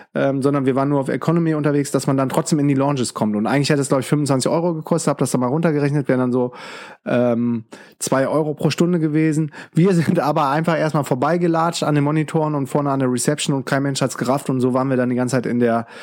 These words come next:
in der Lounge, konnten gut arbeiten, hatten schnelles Internet, was ich mir dann ab-,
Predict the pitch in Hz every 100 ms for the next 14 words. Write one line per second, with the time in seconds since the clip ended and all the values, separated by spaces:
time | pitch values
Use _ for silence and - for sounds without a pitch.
0 | - - - 127 131 135 156 180 - 147
1 | 135 143 117 156 170 156 147 139 143 135
2 | 165 175 180 180 180 - - - _ -
3 | 139 139 147 143 139 131 -